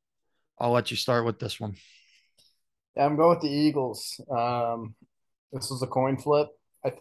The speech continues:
Speaker 2: I think I, I took the, <laughs> the Cardinals last week, and they made me pay for it, uh, against the Eagles.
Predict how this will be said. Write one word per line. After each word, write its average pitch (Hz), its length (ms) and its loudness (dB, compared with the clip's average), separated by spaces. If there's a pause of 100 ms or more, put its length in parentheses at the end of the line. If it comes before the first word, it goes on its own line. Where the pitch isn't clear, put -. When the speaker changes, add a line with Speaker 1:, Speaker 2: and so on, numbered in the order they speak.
Speaker 2:
I 120 80 0
think 127 260 -4
I, 120 220 -2
I 120 100 -4
took 131 240 -6
the, 123 120 -6
<laughs> 123 240 -8
the - 80 -20
Cardinals 135 360 2
last 127 320 0
week, 135 300 -6
and 110 100 -8
they 104 120 -8
made 113 200 -8
me 117 140 -12
pay 131 240 0
for 139 240 0
it, 131 120 -2 (440)
uh, 131 60 6
against 131 400 2
the 143 60 0
Eagles. 139 600 0